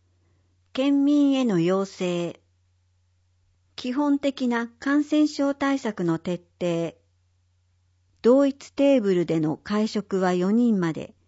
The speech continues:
事業者への要請にも含まれます。感染リスクの高い場所への外出、移動の自粛。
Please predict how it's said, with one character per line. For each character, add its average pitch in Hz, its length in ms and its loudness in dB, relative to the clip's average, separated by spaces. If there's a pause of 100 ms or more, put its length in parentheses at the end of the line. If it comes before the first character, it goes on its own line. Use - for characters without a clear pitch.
(480)
事 220 180 -2
業 269 200 4
者 240 160 0
へ 196 140 2
の 170 120 0
要 208 220 2
請 220 280 -2
に 214 120 0
も 165 120 -2
含 - 300 -8
ま 175 120 -4
れ 170 100 -6
ま 156 180 -6
す。 - 300 -20 (1080)
感 277 260 -2
染 294 320 2
リ 285 100 -2
ス - 140 -12
ク 208 120 -2
の 190 120 0
高 196 380 -4
い 214 100 0
場 170 140 -2
所 233 200 -4
へ 233 120 2
の 165 160 0
外 214 320 -2
出、 - 520 -10 (300)
移 196 140 -4
動 240 260 4
の 226 100 0
自 196 200 -4
粛。 - 500 -12